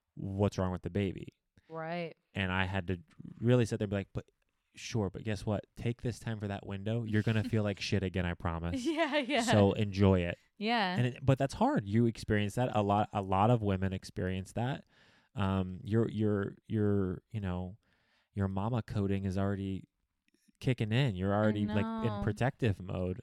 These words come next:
Speaker 1: when the baby's just a tadpole.
Speaker 2: Oh, I think we could talk about the first time I threw up. I don't think we ever talked about that.
Speaker 1: Well, let's, hang on. You said, so that was week seven you were just talking about. I just wanna, I'm just trying to
Speaker 2: Yeah.
Speaker 1: go through 'em in order quickly.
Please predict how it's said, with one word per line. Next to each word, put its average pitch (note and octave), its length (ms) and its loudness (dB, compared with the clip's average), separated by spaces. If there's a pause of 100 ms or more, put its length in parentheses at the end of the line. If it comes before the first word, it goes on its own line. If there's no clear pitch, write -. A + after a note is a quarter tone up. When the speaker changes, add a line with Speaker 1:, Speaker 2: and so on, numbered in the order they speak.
Speaker 1:
when G#2 380 -2 (360)
the G#2 200 4
baby's G2+ 500 0
just - 320 -4
a G#2 60 -2
tadpole. - 720 -6
Speaker 2:
Oh, F4 160 2
I A#3+ 160 2
think C#4+ 240 -10
we G4+ 100 -2
could E4 140 -4
talk A#3+ 200 -4
about G#3 260 -2 (200)
the F#3+ 160 -8 (160)
first G#3 320 -8
time A3 220 -2
I G#3 100 -2
threw G3+ 300 -6
up. A3+ 320 -2 (500)
I G3 100 -6
don't C#4+ 200 -12 (100)
think A#3 280 -6
we A3+ 180 -2
ever A3 260 -4
talked - 400 -4
about F3+ 300 -2
that. D3+ 160 0
Speaker 1:
Well, C3 100 6
let's, D3 260 2
hang D3 180 2
on. A#2+ 100 -2
You A#2+ 120 2
said, B2 240 -2
so - 80 -4
that B2+ 140 2
was C3+ 140 4
week A#2+ 200 4
seven G#2 400 2
you F#2+ 80 -2
were F2+ 100 0
just F2+ 140 -2
talking F2+ 220 -2
about. F2+ 160 -2
I A#2+ 60 2
just C3 100 2
wanna, A#2 240 0
I'm C3+ 100 -2
just A3+ 120 2
trying B3+ 160 6
to - 60 4
Speaker 2:
Yeah. - 40 0
Speaker 1:
go G#2 100 0
through G#2+ 140 -4
'em G2 80 -6
in F#2+ 80 -4
order F#2+ 320 -2
quickly. F#2+ 520 -8